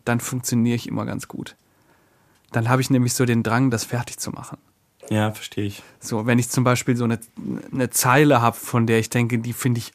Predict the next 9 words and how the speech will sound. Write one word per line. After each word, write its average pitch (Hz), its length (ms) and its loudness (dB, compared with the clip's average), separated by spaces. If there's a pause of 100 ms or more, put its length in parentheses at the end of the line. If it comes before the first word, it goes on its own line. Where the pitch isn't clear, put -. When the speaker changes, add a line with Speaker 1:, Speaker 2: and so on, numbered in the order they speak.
(160)
Speaker 1:
unfassbar 123 1080 0
toll, - 280 -4
die 139 60 -14
finde 127 220 -4
ich - 100 -10
super, 151 480 -4
super 131 240 -6
geil. - 300 -6 (280)
Speaker 2:
Ja. 202 200 2